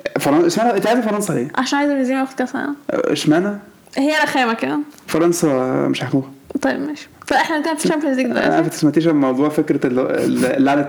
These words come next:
Speaker 1: السيزون، ال-، لعنة البطل دي ما سمعتيش عنها خالص.
Speaker 2: <laughs> I know، I know.
Speaker 1: المهم برشلونة فيكتوريا بيلزن. خمسة واحد، الصراحة احنا ال-، لعبنا ماتش جامد جدًا.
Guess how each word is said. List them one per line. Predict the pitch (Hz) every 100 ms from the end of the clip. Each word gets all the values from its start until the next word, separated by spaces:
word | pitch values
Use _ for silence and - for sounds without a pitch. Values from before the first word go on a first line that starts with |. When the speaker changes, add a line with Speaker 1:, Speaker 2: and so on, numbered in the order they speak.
| -
Speaker 1:
السيزون، | 131 131 131 147 147
ال-، | 131 110 131 - -
لعنة | 147 151 131
البطل | 143 156 143
دي | 156
ما | 147
سمعتيش | 147 151
عنها | 156 135 165
خالص. | - 185 285
Speaker 2:
<laughs> |
I |
know، | 277 269 294 262 -
I |
know. | 254 269 294 - 494 - - - 523 - - - - - - - - - - -
Speaker 1:
المهم | 151 175 208 190
برشلونة | 151 - 180 151
فيكتوريا | 131 151 143
بيلزن. | 143 135 143 - - - - - - - - - - - - - -
خمسة | - 139 131
واحد، | 127 127
الصراحة | - 123 127
احنا | 127
ال-، | 110 107 110 - - - - -
لعبنا | 120 120
ماتش | 120 -
جامد | 127 117
جدًا. | 113 120